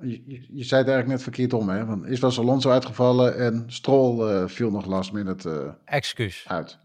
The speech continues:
Speaker 2: Excuus.
Speaker 1: <laughs>
Speaker 2: Kan
Speaker 1: Maar ja,
Speaker 2: gebeuren.
Speaker 1: wat, het, het is, eh, wat je zegt. Ja,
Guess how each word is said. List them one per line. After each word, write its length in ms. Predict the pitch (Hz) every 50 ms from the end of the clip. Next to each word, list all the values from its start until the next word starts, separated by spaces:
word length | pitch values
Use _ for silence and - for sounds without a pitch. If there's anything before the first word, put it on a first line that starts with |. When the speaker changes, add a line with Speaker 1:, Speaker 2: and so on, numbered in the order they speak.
| - _
Speaker 2:
Excuus. 520 | - 110 101 - - - 95 - - -
Speaker 1:
<laughs> 1160 | - - - - _ 107 92 - _ _ - - - _ _ _ - - - - - - -
Speaker 2:
Kan 120 | _ 131 123
Speaker 1:
Maar 60 | 156
ja, 200 | 170 175 156 127
Speaker 2:
gebeuren. 300 | 113 131 151 151 110 107 - - _ _
Speaker 1:
wat, 120 | - 196
het, 180 | - - 143 139
het 140 | - - -
is, 200 | 170 151 - -
eh, 480 | 160 156 151 156 156 151 147 147 143
wat 200 | 135 170 175 170
je 100 | 170 160
zegt. 360 | 131 131 151 151 143 - - - _ _ - - _ _ _ _ _ - - - _ _ _ _ _ _ _ _ _ _ _ _ _ _ _ _ _ _ _ _
Ja, 280 | - 135 104 90 -